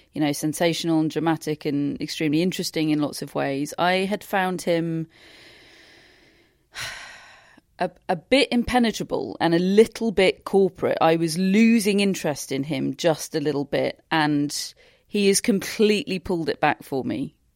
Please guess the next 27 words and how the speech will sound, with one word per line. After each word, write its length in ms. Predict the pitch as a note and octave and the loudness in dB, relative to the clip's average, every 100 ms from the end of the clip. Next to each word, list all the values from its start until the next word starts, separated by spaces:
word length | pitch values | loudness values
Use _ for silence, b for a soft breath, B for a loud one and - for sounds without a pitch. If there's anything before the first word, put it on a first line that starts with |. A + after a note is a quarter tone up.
| _ | _
this 260 | C#3+ C3+ - | -4 -4 -4
week, 380 | B2 G#2 - - - | -6 -6 -10 -20 -6
particularly 720 | A3 - - - - G#3 F#3+ | -4 -2 -2 -2 0 0 2
with 180 | E3+ E3 | 0 0
that 180 | D3 - | 0 0
final. 600 | - D#3 D#3 D3+ D3 D3 b b b b b - | 0 2 4 2 2 0 b b b b b -2
Um, 460 | D3 C#3 C#3 C3+ | 0 0 -2 -4
we'll 100 | D3 | -6
talk 240 | D3 F3 - | -4 -4 0
about 160 | D#3 D#3+ | -2 -2
the 60 | |
final. 240 | D#3 D3+ C#3+ | -2 0 0
He 80 | |
beat 220 | C#3+ E3+ - | 0 -2 -2
Stefanos 520 | E3+ D#3 D#3 D3 - | -2 -2 -2 -4 -6
Tsitsipas. 320 | - D3+ D#3 | -6 -4 -2
He 80 | B3+ | -2
destroyed 680 | C4 - - - F3+ F#3+ - | 0 0 -2 0 2 2 0
Stef-, 340 | C#3+ - - | -8 -8 -12
Stefanos 480 | - - C3+ C3+ - | -8 -6 -4 -6 -6
Tsitsipas, 480 | B2 - - C3 C3 | -8 -6 -6 -6 -4
actually, 540 | C3 - - C3 - | -6 -6 -8 -8 -6
in 180 | D3+ D3 | -4 -2
that 180 | C3+ - | -2 -4
final. 420 | D3 C#3 C#3 C3+ | -2 -2 -2 -4
It 120 | E3+ D3+ | -4 -2
was, 360 | D#3+ C#3+ - | -2 -4 -8